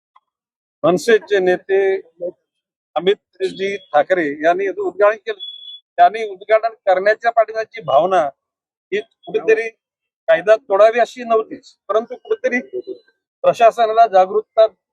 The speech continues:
येण्याच्या अनुषंगाने त्यांनी ते केलं. खरं म्हणजे आता त्यांच्यावर गुन्हा नोंदवलेला आहे. बा-,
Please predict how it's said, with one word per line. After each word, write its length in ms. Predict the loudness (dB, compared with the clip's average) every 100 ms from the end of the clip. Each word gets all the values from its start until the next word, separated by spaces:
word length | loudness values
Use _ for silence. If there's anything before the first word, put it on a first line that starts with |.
| _
येण्याच्या 380 | -4 -2 0 0
अनुषंगाने 480 | 0 -4 -6 -4 -4
त्यांनी 260 | -2 -4 -4
ते 160 | -8
केलं. 300 | -2 0 0 -2 _ _ _ _ _ _ -4
खरं 120 | -2
म्हणजे 180 | 0 0
आता 180 | 0 -2 -4 _ _ _ _ -4
त्यांच्यावर 320 | -2 0 0
गुन्हा 320 | 0 2 2
नोंदवलेला 560 | 2 0 0 2 2 0
आहे. 100 | 0
बा-, 260 | -2 -4